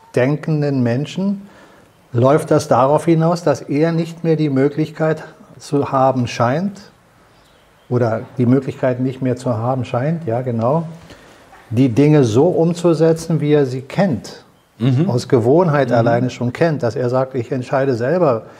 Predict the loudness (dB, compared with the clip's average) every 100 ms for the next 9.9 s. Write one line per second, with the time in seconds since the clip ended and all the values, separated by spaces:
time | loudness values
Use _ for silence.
0 | -20 -16 -6 -4 2 0 0 -4 -2 0
1 | 0 -2 -6 -4 -2 0 0 -4 -10 -4
2 | -2 -2 -6 -10 -18 -20 -20 -20 _ 0
3 | 2 4 2 0 -4 -2 -2 -2 -2 0
4 | 0 0 0 -2 -4 -8 -8 -8 -8 -10
5 | -4 -4 -2 -6 -4 -4 -6 -8 -16 _
6 | _ _ _ _ _ _ _ _ -20 -12
7 | -2 2 2 2 2 2 0 0 0 2
8 | 2 2 0 -2 -2 0 0 0 -2 -2
9 | 0 -2 -4 -2 -2 0 -2 -4 -12